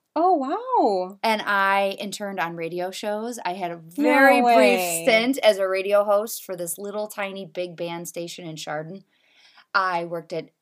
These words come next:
Speaker 2: well, at the time it was Jacobs Field. I did the scoreboard graphics.
Speaker 1: Oh my gosh.
Speaker 2: Yes.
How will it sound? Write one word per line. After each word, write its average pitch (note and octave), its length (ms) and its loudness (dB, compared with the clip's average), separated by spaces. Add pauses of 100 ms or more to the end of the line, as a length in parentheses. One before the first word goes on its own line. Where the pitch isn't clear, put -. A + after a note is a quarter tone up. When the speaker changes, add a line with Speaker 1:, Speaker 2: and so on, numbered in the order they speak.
(140)
Speaker 2:
well, F3+ 200 -12
at D#3+ 80 -14
the E3 80 -12
time E3 280 -10
it D#3+ 40 -8
was D#3+ 120 -12
Jacobs D#3 360 -10
Field. D#3+ 360 -8
I E3+ 120 -10
did D#3 200 -10
the E3 80 -16
scoreboard D#3 520 -10
graphics. D#3 640 -8
Speaker 1:
Oh D#4+ 200 -4
my F4+ 140 -2
gosh. C4 1000 -4
Speaker 2:
Yes. F3 720 -12